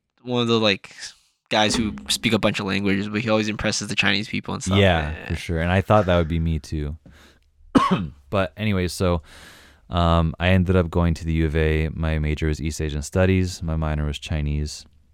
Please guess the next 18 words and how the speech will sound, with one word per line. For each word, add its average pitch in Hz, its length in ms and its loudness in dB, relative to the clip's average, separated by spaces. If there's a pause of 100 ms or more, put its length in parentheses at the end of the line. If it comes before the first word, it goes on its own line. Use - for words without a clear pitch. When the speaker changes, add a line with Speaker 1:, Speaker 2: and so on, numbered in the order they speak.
Speaker 2:
But 78 340 -2
when 80 160 -2
I 76 60 -2
start, 80 420 -4
I 78 160 -4
also 78 460 -4
was 73 340 -6 (100)
learning 76 280 -4
Japanese 71 580 -6
and 71 160 -8
Korean. - 480 -10 (480)
Speaker 1:
Oh. 196 200 -6
Speaker 2:
'Cause 277 100 -4
I 78 100 -2
just 73 160 -8
went 78 260 -4 (340)
full 82 320 -4
send. 71 460 -6